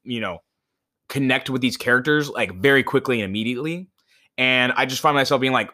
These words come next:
"I don't care about any of these things. Like, I don't care about these people. You did not take enough time for me to care about these characters and what happens to them." Like, there's one character that's ki-, like, r-, there's one or two characters that actually feel like I'm like, "Okay, cool. I wanna see this guy succeed." But it's a,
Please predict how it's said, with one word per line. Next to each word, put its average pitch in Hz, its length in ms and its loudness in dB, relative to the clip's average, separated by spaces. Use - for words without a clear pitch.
"I 117 100 2
don't 123 220 2
care 135 160 2
about 117 240 2
any 107 160 -8
of 95 80 -10
these 87 160 -14
things. 69 420 -16
Like, 101 140 -6
I 117 60 0
don't 127 160 0
care - 180 -2
about 113 200 0
these 104 120 -12
people. 92 240 -10
You 101 80 -6
did 120 140 0
not 117 260 -2
take 120 160 -10
enough 117 160 -4
time 113 300 -4
for - 340 -14
me 123 80 0
to 104 80 -4
care 127 200 -6
about 120 220 0
these 110 140 -6
characters 110 360 -4
and 107 100 -4
what 104 120 -6
happens 117 300 -4
to 151 80 -8
them." 185 220 -6
Like, 117 180 2
there's 127 160 2
one 139 200 4
character 147 320 6
that's 131 160 2
ki-, - 200 -12
like, 123 200 -2
r-, 120 300 -6
there's 139 180 2
one 180 120 4
or 175 40 4
two 156 140 -4
characters 151 380 2
that 127 180 2
actually 123 280 -2
feel 120 440 0
like 110 100 -2
I'm 123 80 -2
like, 123 160 0
"Okay, 127 300 0
cool. 123 220 -2
I 107 60 4
wanna 120 160 -2
see 127 140 -6
this 117 100 -4
guy 120 120 2
succeed." 123 400 -4
But 117 100 -2
it's 113 160 -8
a, 113 80 -6